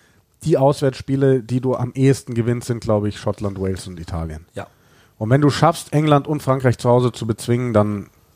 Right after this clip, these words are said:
Speaker 1: gewinnst du die Six Nations, dann gewinnst du vielleicht den Grand Slam. Ähm,
Speaker 2: Der Spielplan ist dafür gemacht, dass es zu einem Grand Slam Decider zwischen Irland und England in Dublin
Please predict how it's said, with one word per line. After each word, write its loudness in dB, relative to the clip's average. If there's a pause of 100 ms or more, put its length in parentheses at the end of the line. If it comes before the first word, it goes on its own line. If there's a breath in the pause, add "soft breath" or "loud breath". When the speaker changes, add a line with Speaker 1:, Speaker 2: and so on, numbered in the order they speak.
(200)
Speaker 1:
gewinnst -2
du -2
die -4
Six -4
Nations, -2
dann 0
gewinnst 2
du -6
vielleicht 2
den -2
Grand 0
Slam. 4 (1040 loud breath)
Ähm, 4 (180)
Speaker 2:
Der -4
Spielplan -4 (100)
ist -2
dafür 0
gemacht, -2
dass -6
es -4
zu 0
einem -2 (100)
Grand 2
Slam 0
Decider 2 (360 soft breath)
zwischen -2 (120)
Irland 2 (560 soft breath)
und -2
England -4 (240)
in -2
Dublin 0